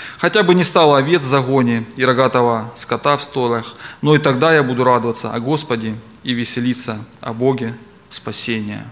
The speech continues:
моего». Аввакум говорит, что даже если в моей жизни не станет всего, вот этого видимого, материального, то и тогда моё сердце, оно не перестанет радоваться. Братья и сестры, скажите, пожалуйста, ваше довольство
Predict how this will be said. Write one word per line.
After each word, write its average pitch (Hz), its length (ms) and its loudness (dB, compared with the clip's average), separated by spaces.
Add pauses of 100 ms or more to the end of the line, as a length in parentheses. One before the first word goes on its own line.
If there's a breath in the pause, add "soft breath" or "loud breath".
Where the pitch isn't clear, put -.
(160)
моего». 107 480 -10 (520 loud breath)
Аввакум 165 320 2
говорит, 175 260 4
что 156 680 2 (120)
даже 139 340 2
если 135 400 0
в 113 60 -4
моей 135 280 2
жизни 110 500 -2 (260)
не 120 80 -4
станет 117 420 -4
всего, 151 480 -6 (340)
вот - 180 -14
этого 110 180 -6
видимого, 110 500 -6
материального, 110 600 -6
то 135 100 -8
и 131 60 -6
тогда 165 420 -2 (240 loud breath)
моё 120 140 0
сердце, 135 340 0
оно 120 140 0
не 120 100 0
перестанет 117 540 -6
радоваться. 104 500 -10 (440 loud breath)
Братья 175 180 0
и 165 40 0
сестры, 156 300 -2
скажите, 165 380 -2
пожалуйста, 117 720 -2
ваше 147 300 0
довольство 127 680 -2